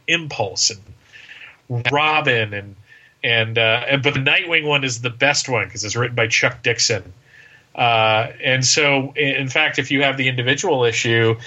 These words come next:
in the back it shows that Nightwing issue with Superman on the cover. But yeah, it's kinda funny that now I can play, place this story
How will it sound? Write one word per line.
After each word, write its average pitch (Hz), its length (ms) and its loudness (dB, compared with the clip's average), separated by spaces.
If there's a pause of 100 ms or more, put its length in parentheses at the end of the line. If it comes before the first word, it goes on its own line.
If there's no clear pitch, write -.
(220)
in 131 140 2
the 131 100 2
back 139 400 2
it 127 160 -4
shows 131 840 0
that 135 240 0
Nightwing 123 360 0
issue 139 280 2
with 110 100 0
Superman 117 400 4
on 107 100 4
the 101 80 0
cover. 127 400 2 (360)
But 151 100 4
yeah, 165 280 4
it's 151 140 0
kinda 175 220 2
funny 170 300 2
that 135 260 2
now 139 260 4
I 139 60 4
can 127 240 -2
play, 143 380 2
place 143 520 0 (140)
this 160 180 2
story 143 680 2